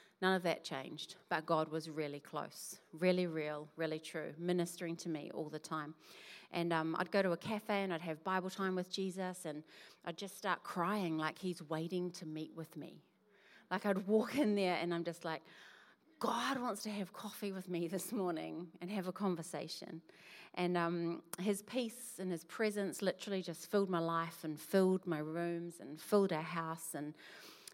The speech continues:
and I would be walking along the hills of Roslyn, and I'd be looking out over Dunedin and just asking God, you know, "What are you saying? What are you seeing? What do you want me to see? <laughs> What do you want me to say?" And, um, my spirit was leaping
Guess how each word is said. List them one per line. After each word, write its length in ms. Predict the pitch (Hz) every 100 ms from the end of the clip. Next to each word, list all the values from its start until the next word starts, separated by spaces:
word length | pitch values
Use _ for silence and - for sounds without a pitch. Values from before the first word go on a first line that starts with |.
| -
and 80 | 185
I 60 |
would 100 | 185
be 100 | 190
walking 480 | 185 208 214 - 214
along 260 | 208 190 190
the 60 |
hills 380 | 185 196 190 180
of 140 | 180 170
Roslyn, 460 | 170 165 175 165
and 140 | 160 151
I'd 140 | 143
be 100 | 160
looking 360 | 175 185 208 196
out 180 | 180
over 160 | 175 170
Dunedin 500 | 165 160 156 156 156
and 140 | 151 151
just 160 | 160
asking 500 | - 170 - - 180
God, 360 | 165 151 143 147
you 100 | 170
know, 220 | 160 156 160
"What 180 | 170 170
are 60 | 190
you 120 | 190
saying? 540 | - 175 185 156 139 151
What 140 | 170 165
are 20 |
you 140 | 170
seeing? 500 | 165 165 175 156 - - - -
What 120 | - 170
do 40 |
you 80 | 175
want 180 | 175 165
me 140 | 170
to 80 | 180
see? 420 | - 139 151 185
<laughs> 80 | -
What 100 | 175
do 60 | 175
you 100 | 175
want 140 | 170
me 100 | 165
to 100 | 165
say?" 440 | 160 165 156 - - - - - - -
And, 240 | - 175 170
um, 420 | 160 160 160 -
my 120 | 170
spirit 520 | - - 220 214 202
was 160 | 185 180
leaping 760 | 180 185 190 190 190 143 151